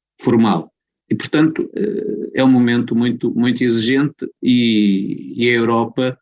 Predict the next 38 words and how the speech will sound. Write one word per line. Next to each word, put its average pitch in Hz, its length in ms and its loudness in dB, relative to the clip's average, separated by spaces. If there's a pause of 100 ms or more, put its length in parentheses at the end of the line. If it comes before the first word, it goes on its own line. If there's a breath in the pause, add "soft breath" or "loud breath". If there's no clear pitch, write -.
(480)
precisa 113 300 2
de 104 60 -2
ser 110 180 0
mais 120 260 2
pragmática 113 840 -2 (380)
e, 113 280 2 (120)
e, 117 100 2
de 107 80 2
me-, 117 260 2
e 123 120 0
menos 120 640 0
hedonista. 117 560 0 (360)
A 104 40 0
Europa 120 340 2
olha 127 240 0
muito 135 300 2
para 113 140 -2
o 107 60 0
presente 120 500 0 (360)
e 117 80 2
olha 113 240 2
pouco 131 420 -4 (680)
para, 120 420 2
eh, 110 400 0
o, - 880 -6
a 117 80 0
eficiência 120 640 0
de 110 280 0
resposta 113 640 -2
aos 110 180 -4
problemas 110 380 -2
que - 100 -20
temos. - 240 -10 (300)
Nós 120 180 2
precisamos 117 400 0
de, 120 180 0 (140)
aí 127 260 4
de 131 300 0